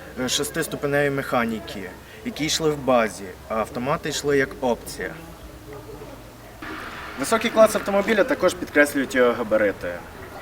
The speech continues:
Його довжина складає чотири метри вісімдесят сантиметрів, а ширина — метр вісімдесят. І це дійсно багато. Якщо порівняти... Його з малолітражками, поставити рядом той же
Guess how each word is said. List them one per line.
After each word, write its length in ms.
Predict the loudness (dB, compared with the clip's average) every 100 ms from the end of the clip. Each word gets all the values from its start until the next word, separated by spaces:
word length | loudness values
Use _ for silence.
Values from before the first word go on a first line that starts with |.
| -14 -10
Його 280 | -2 6 8
довжина 440 | 8 6 6 8 6
складає 540 | 6 10 12 12 12
чотири 300 | 8 4 6
метри 280 | 6 4 4
вісімдесят 640 | 2 0 -4 4 6 6
сантиметрів, 640 | 2 0 2 2 2 0 0
а 40 |
ширина — 480 | -2 -2 0 2 2 2
метр 260 | -2 -2 -6
вісімдесят. 640 | -6 -6 -6 -4 -2 -2 -4
І 20 | -10 -8
це 60 |
дійсно 360 | 0 0 0 2
багато. 460 | 4 4 2 0 -10 -12 -14 -12 -8
Якщо 200 | -2 -2
порівняти... 880 | 2 2 4 4 2 2 2 2 0 -6 -14 -16 -14 -4
Його 420 | 0 6 8 8
з 120 | 6
малолітражками, 840 | 2 4 4 6 8 8 6 -4 -4
поставити 480 | 0 4 4 4
рядом 360 | 4 4 4 -4
той 160 | -2 -2
же 100 | -2